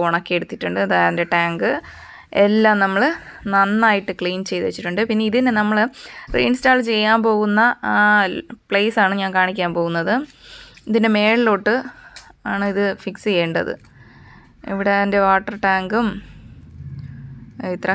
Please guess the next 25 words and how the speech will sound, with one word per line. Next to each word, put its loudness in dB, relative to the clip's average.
ഹൈറ്റിലാണ് -2
വയ്ക്കുന്നത്. -8
നല്ല -2
വെയിൽ 0
കൊള്ളുന്ന -2
ഭാഗം 2
നോക്കിയാണല്ലോ -4
നമ്മളിതൊക്കെ -4
ഫിക്സ് -12
ചെയ്യുന്നത്. -6
അപ്പോൾ 2
അതിന് -2
വേണ്ടിയിട്ട് -2
ഇതിൻ്റെ 0
മേളിലൊരു 2
തട്ടടിച്ചിട്ടുണ്ട്. 0
ആ 8
ഭാഗത്തേക്കാണ് -2
വയ്ക്കുന്നത്. -4
ഇത്ര -4
ഹൈറ്റിലാണ് -2
വയ്ക്കുന്നത്. -2
ഈ -2
ആ 4
സ്റ്റാൻഡിൻ്റെ 0